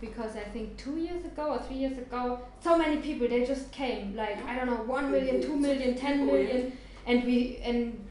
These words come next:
Speaker 1: there we needed solutions. We were like,
Speaker 2: Yeah.
Speaker 1: "Oh my God, what are we gonna do?
Speaker 2: Yeah.
Speaker 1: We need a system, we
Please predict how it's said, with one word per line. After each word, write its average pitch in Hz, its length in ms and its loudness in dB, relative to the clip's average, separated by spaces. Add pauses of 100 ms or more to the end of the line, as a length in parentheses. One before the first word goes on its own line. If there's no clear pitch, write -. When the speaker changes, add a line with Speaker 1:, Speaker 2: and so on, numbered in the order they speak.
Speaker 1:
there 220 360 2
we 226 60 -2
needed 214 300 -2
solutions. 339 500 6
We 247 80 4
were 233 80 6
like, 226 120 4
Speaker 2:
Yeah. 214 60 2
Speaker 1:
"Oh 240 40 4
my 240 100 4
God, 330 240 8
what 254 160 6
are 240 60 6
we 240 60 6
gonna 254 280 4
do? 392 140 4 (200)
Speaker 2:
Yeah. - 100 0 (100)
Speaker 1:
We 247 80 2
need 240 200 10
a - 40 -2
system, 427 500 4 (240)
we 277 60 4